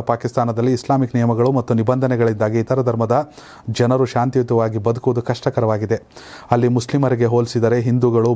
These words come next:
ಬೌದ್ಧರು ಮತ್ತು ಕ್ರಿಶ್ಚಿಯನ್ನರ ಹಕ್ಕುಗಳನ್ನು ಕಡಿಮೆ ಆಗ್ತಿವೆ. ಇದೀಗ ಅಲ್ಲಿನ ಎಲ್ಲ ಶಿಕ್ಷಣ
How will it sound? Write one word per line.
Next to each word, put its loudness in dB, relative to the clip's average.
ಬೌದ್ಧರು 2
ಮತ್ತು -4
ಕ್ರಿಶ್ಚಿಯನ್ನರ 0
ಹಕ್ಕುಗಳನ್ನು 0
ಕಡಿಮೆ 0
ಆಗ್ತಿವೆ. 0
ಇದೀಗ 2
ಅಲ್ಲಿನ 4
ಎಲ್ಲ 2
ಶಿಕ್ಷಣ -2